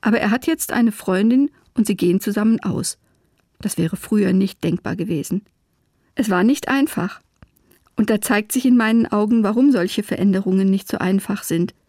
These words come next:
Wenn man früher ein Einzelgänger war und nun Menschen um sich herum haben möchte, dann ist man tatsächlich nicht mehr <laughs>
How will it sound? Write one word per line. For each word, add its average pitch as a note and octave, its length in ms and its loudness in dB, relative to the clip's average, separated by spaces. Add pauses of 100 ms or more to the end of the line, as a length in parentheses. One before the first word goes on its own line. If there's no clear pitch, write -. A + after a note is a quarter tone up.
(760)
Wenn G#3 140 4
man E3+ 160 4
früher C4 320 0
ein D3+ 200 0
Einzelgänger F3 680 0
war F3+ 180 0
und F#3+ 160 0
nun B3+ 260 4 (140)
Menschen C4 380 0
um G3 120 0
sich F#3+ 220 -4
herum F#3+ 280 0
haben F#3+ 300 0
möchte, F3+ 380 -4 (800)
dann - 120 -2
ist - 160 -10
man A3+ 140 0
tatsächlich A#3+ 640 -2
nicht - 280 -2
mehr B3 180 0 (1500)
<laughs> - 400 -6